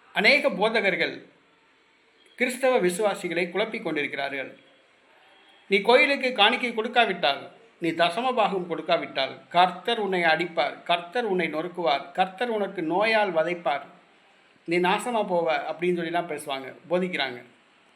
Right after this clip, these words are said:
கர்த்தர் வந்து நோயை அனுப்புகிறவரா, சோதிக்கிறவரா? அ,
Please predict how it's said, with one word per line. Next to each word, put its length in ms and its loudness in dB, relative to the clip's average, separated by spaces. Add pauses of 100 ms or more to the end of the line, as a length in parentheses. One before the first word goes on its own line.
(500)
கர்த்தர் 340 4
வந்து 200 2
நோயை 400 4
அனுப்புகிறவரா, 600 -2 (300)
சோதிக்கிறவரா? 720 -2 (880)
அ, 220 2